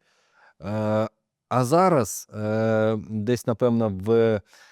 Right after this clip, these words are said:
з дві тисячі п'ятого до дві тисячі сімнадцятого року, е, Голлівуд на Чорному морі використовувався радше як така критика або таке, знаєте,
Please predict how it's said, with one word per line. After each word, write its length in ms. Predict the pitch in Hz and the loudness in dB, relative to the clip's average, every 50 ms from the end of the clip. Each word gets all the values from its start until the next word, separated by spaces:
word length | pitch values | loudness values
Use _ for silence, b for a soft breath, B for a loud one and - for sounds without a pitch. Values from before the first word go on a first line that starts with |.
| b b b b b | b b b b b
з 280 | 92 85 87 95 113 | -14 -12 -8 -6 -4
дві 180 | 110 104 113 123 | -2 0 0 0
тисячі 280 | - - 131 - - 120 | 0 0 -2 -2 -4 -2
п'ятого 540 | - 139 127 127 123 - 117 110 110 107 | 0 2 2 2 2 2 2 2 2 2
до 440 | 101 95 95 117 120 120 120 117 113 | 0 0 0 0 2 2 4 2 2
дві 180 | 104 95 101 107 | 0 0 -2 -4
тисячі 1120 | - - 127 117 - - - - 110 107 107 107 107 107 107 107 104 104 104 101 98 95 90 - _ _ _ _ _ | -2 -2 -2 -2 -2 -4 -8 -4 -2 -2 0 0 0 0 0 0 0 -2 -2 -2 -2 -4 -6 -10 _ _ _ _ _
сімнадцятого 840 | - - - - - 123 113 120 127 151 170 - - - 120 110 104 | -20 -16 -10 -4 -2 0 0 2 2 0 -2 -4 -6 -6 -4 -2 0
року, 380 | 101 101 92 - - 87 90 b b b b b b b b b b | 0 -2 -4 -6 -10 -16 -16 b b b b b b b b b b
е, 80 | - 98 | -12 -10
Голлівуд 480 | 104 104 98 117 117 123 127 135 139 - | -8 -4 -2 0 0 2 2 0 -2 -4
на 80 | - 123 | -6 -6
Чорному 320 | - - 127 123 127 127 | -4 -4 -2 -2 -2 -2
морі 240 | 127 131 139 143 143 | 0 0 0 2 2
використовувався 800 | 127 113 107 - 113 107 - - 127 120 120 117 110 - - 104 | 2 0 -2 -4 -4 -6 -6 -4 -2 -2 0 -2 -2 -4 -4 -4
радше 340 | 101 110 110 107 - - 101 | -2 -2 -2 -2 -4 -6 -4
як 340 | 101 101 101 98 - - - | -2 -2 -2 -2 -4 -10 -16
така 280 | - 104 - - 104 | -14 -10 -8 -6 -6
критика 540 | 90 - 110 127 131 - 131 117 - 101 98 | -6 -4 -4 -4 -4 -4 -6 -6 -4 -4 -2
або 420 | 92 90 95 95 92 90 90 87 113 - | -2 -4 -4 -4 -4 -6 -8 -10 -12 -14
таке, 360 | - 101 92 - 98 95 92 | -12 -12 -8 -6 -4 -4 -4
знаєте, 540 | 85 80 104 104 101 - - 95 95 92 85 | -4 -4 -4 -6 -6 -6 -6 -6 -4 -6 -6